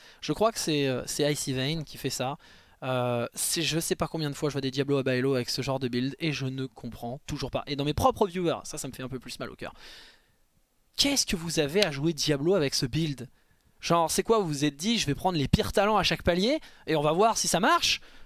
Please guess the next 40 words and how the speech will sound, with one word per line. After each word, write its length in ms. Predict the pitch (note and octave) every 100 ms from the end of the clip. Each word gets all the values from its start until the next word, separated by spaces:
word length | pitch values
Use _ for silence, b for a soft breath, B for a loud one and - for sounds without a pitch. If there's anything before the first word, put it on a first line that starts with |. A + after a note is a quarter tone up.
| B - -
Arrêtez, 560 | G3+ A3+ C4 - F4+
s'il 160 | F#4+ C#4
vous 120 | A3+
plaît. 300 | A3 G3+ E3 B B B B
Arrêtez, 760 | - C#4+ C4+ C#4 - D#4 C#4+ E3
vraiment. 600 | D#3 A#3+ D#4 C4 F3 - B
Alors, 320 | - - C3 -
l'élan 300 | F#2 D#3+ G#3
diabolique, 320 | G3 E3 F#3 -
c'est 100 | -
pas 160 | A#2
mauvais, 360 | B2+ B2+ C3 C3
hein. 100 | A2+
Je, 120 | A2+ A#2
je, 300 | B2+ A#2 A#2+
je 120 | C#3
chiffonne, 540 | - C#3 - C#3 C#3 C3
je, 240 | B2 A#2+ A2 B B
je 120 | -
chipote 340 | B2 D3+ C#3+ C#3
un 80 |
petit 160 | C#3 D3
peu. 240 | C#3+ D3+ D#3 B B -
Euh, 100 | A#2
c'est 120 | A2 C3+
pas 100 | C#3
mauvais, 300 | D3+ C#3+ E3
l'élan 180 | C#3
diabolique, 300 | C3 C3 D#3+
mais 100 | -
je 100 | B2+
comprends 320 | C3 - D#3 C#3+
pas 140 | G3+
pourquoi 280 | F3+ - F#3
à 40 |
chaque 180 | D3+ B2
fois 140 | -
les 100 | A3
Diablos 480 | D#3+ - A#2+ C3 A#3 B3+
prennent 380 | - C#3+ A#3+